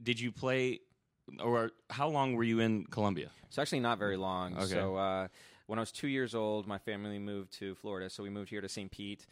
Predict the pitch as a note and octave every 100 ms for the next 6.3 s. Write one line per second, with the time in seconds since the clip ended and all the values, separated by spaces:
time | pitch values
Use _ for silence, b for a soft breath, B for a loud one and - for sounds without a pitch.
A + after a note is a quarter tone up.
0 | G2+ G2+ G2+ - F#2+ F#2+ F#2+ F#2+ G#2+ G2+
1 | G2 G2 F#2+ G2+ - G2 F#2+ - F#2 F#2
2 | F#2 F#2+ F#2 - D#2+ F#2+ F#2+ G#2+ C3+ -
3 | B2 G2 F#2+ - G#2+ G2+ G2+ G2 G2+ F#2+
4 | G2 G2+ A#2+ A2+ G#2+ A2 G2 F#2 G#2+ G2
5 | F#2 F2+ F#2 - b b b - F#2+ F#2
6 | F#2 F2+